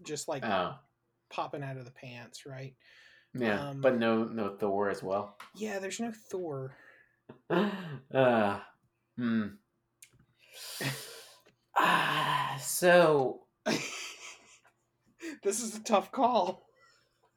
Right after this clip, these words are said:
Speaker 2: I,
Speaker 1: <laughs>
Speaker 2: I don't know. I'm going to have to give it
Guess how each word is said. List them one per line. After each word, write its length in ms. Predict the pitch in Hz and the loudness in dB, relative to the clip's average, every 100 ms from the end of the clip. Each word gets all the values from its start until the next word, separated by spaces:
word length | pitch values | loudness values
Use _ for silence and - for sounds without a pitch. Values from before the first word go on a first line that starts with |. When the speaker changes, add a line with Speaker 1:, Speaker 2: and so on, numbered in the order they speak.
| - | 2
Speaker 2:
I, 460 | 190 233 226 208 185 - | 4 6 4 4 -2 -4
Speaker 1:
<laughs> 1000 | - - - - _ - - - _ - | -12 -6 -6 -8 _ -20 -20 -20 _ -12
Speaker 2:
I 100 | - | -8
don't 160 | 202 220 | -6 0
know. 240 | 220 185 - | 2 2 0
I'm 300 | 95 165 180 | -4 -4 -4
going 140 | 285 294 | -4 -2
to 60 | |
have 200 | 262 269 | -2 -4
to 100 | - - _ _ - | -6 -14 _ _ -10
give 220 | 185 208 | -4 -4
it 180 | - - | -4 -10